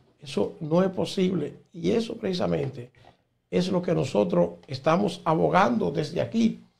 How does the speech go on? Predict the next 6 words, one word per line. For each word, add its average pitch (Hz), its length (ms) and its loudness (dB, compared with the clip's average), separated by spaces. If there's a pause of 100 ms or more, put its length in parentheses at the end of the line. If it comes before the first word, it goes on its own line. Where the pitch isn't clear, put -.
(480)
Que 220 300 8
el 254 180 8
gobierno, 196 800 8 (500)
que 202 300 6
el 214 140 8
gobierno 175 680 6